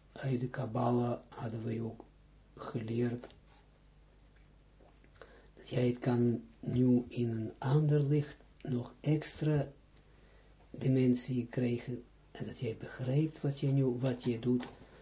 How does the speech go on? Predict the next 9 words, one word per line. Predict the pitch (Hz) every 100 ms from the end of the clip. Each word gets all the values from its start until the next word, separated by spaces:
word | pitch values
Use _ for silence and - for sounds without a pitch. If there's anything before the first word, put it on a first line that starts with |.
| - - - - 160
wanneer | 120 120 127 135
jij | 131 120
dat | 110 -
's | - -
avonds | 170 202 - 170 151 -
jouw | 160 135 123 117 - - - - - -
nes-, | - 120 135 123 -
nefesh | 117 151 233 214 - - - - - - - - - - - - - - - - -
overgeeft, | - 160 196 185 165 - 165 156 143 -